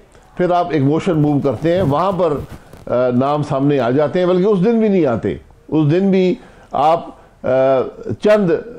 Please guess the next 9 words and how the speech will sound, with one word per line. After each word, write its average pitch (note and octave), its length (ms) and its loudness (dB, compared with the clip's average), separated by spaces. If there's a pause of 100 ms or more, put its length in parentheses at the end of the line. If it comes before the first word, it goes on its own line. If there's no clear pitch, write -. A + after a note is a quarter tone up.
(140)
अ, A#2 80 0
मेंबर D3 400 2
से D3+ 320 -2
मोशन C#3+ 340 -2
मूव C3+ 280 0
करवाते A2+ 440 -2
हैं, G#3 240 -4 (300)
फिर D#3 100 -2
जब D#3 300 -2